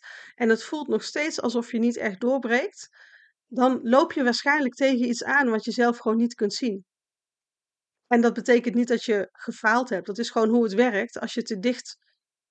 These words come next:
op iets zit, als je te dicht op je eigen bedrijf zit. En dan heb je iemand nodig die met je meekijkt. Nou, als je het fijn vindt om daar een keer met ons over te sparren, ben je natuurlijk altijd welkom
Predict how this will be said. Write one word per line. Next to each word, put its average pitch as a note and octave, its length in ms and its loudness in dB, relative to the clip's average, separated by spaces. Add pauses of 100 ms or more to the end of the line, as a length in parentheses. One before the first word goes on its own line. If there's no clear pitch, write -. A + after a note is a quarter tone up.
op - 180 -8
iets - 220 -4
zit, F#3+ 200 -2
als A#3+ 140 -6
je C4 60 -6
te B3 120 -4
dicht B3+ 220 -4
op B3 100 -12
je A#3+ 60 -4
eigen A3 280 -2
bedrijf G#3+ 300 0
zit. - 160 -14
En G3+ 60 -8
dan A3 140 0
heb B3 160 0
je B3 80 -6
iemand A3+ 200 0
nodig A3+ 280 2
die A3 160 -6
met G#3 160 -4
je G3+ 80 -4
meekijkt. - 540 -8 (1200)
Nou, - 160 -6
als A#3+ 100 0
je D4 60 -4
het - 80 -8
fijn C#4 220 6
vindt D4 140 -2
om B3+ 100 0
daar B3+ 140 10
een B3+ 80 4
keer C4+ 160 0
met B3 140 2
ons B3+ 160 2
over A#3 200 2
te G3+ 100 -12
sparren, C4+ 380 2
ben A3+ 100 0
je G#3+ 300 2
natuurlijk A#3 420 -4
altijd B3 240 -4
welkom A#3 440 2